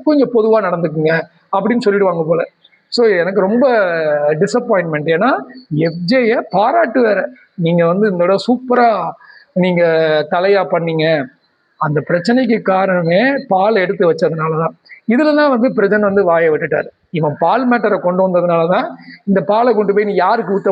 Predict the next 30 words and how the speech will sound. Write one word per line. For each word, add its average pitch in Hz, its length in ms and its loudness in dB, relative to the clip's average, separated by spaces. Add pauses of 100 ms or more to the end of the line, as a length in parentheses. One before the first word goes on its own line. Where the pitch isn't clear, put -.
போற, 175 220 2
உங்க 180 260 0
அப்பாக்கா, 185 420 0
அம்மாக்கா, 180 340 -2
தங்கச்சிக்கா, 185 720 -2
அக்காக்கான்னு?" 185 560 0
கோவமா 180 460 2
கேட்டுட்டாரு. 165 540 0 (380)
அதை 175 280 2
ரொம்ப 208 420 -2
பெரிய 226 640 0
மேட்டரா 226 340 0
ஆக்கிட்டாங்க. 180 500 -2 (520)
எனக்கு 214 380 0
தெரிஞ்சு 247 180 0
நம்ம 202 320 2
சனிக்கிழமை 208 640 -2
எபிசோடு 208 240 0
பார்த்தோம், 185 440 -2
சண்டே 196 220 0
எபிசோடு 202 460 0
பார்த்தோம். 170 360 -2 (340)
So, 196 200 0
எப்படி 254 320 2
இது 180 580 2
காம்ப்ரமைஸ் 208 440 0
ஆயிருக்கும்னா, 185 480 0 (460)
சாண்ட்ரா 220 560 2
போய் 185 400 -2 (320)
எஃப் 180 200 0